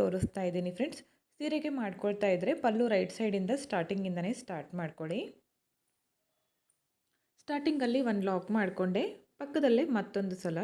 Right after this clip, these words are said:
ಲಾಕ್, ಟೂ ಟೈಮ್ಸ್ ಲಾಕ್ ಮಾಡ್ಕೋಬೇಕು. ಟೂ ಟೈಮ್ಸ್ ಲಾಕ್ ಆದ್ಮೇಲೆ ಚೈನ್ಗಳನ್ನ ಹಾಕ್ತೀನಿ. ನಾಲ್ಕು ಚೈನ್ಗಳನ್ನ ಹಾಕ್ತೀನಿ.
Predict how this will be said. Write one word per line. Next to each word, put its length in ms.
ಲಾಕ್, 180
ಟೂ 80
ಟೈಮ್ಸ್ 240
ಲಾಕ್ 280
ಮಾಡ್ಕೋಬೇಕು. 560
ಟೂ 80
ಟೈಮ್ಸ್ 320
ಲಾಕ್ 260
ಆದ್ಮೇಲೆ 460
ಚೈನ್ಗಳನ್ನ 640
ಹಾಕ್ತೀನಿ. 480
ನಾಲ್ಕು 320
ಚೈನ್ಗಳನ್ನ 560
ಹಾಕ್ತೀನಿ. 460